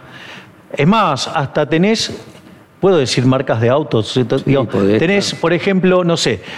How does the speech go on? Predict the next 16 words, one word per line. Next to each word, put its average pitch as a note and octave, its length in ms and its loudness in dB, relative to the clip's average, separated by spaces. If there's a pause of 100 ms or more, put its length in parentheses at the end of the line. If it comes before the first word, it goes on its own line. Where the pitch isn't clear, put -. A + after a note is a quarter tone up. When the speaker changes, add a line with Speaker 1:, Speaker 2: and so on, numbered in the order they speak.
(120)
Speaker 1:
un F#3 200 4
B G#3 100 6
M G3+ 180 2
W F#3 540 4
y G3 140 4
un F#3+ 100 4
Mercedes-Benz, D#3+ 720 0 (180)
por A#2 120 2
decir A#2+ 260 0
algo. - 160 -10 (1400)
O D#3 80 -2
sea, D#3 340 0
en C3 140 2
definitiva, A#2+ 540 2
vos C3+ 160 0
decís, A#2 200 -2